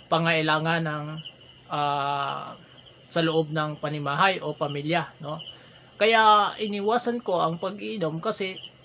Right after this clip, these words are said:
ayaw ko na matulad sa iba, ah, nag-aaway dahil walang pambili ng mga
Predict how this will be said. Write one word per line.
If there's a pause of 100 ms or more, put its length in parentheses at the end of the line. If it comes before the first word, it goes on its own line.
(640)
ayaw
ko
na
matulad
sa
iba, (160)
ah,
nag-aaway
dahil
walang (960)
pambili
ng
mga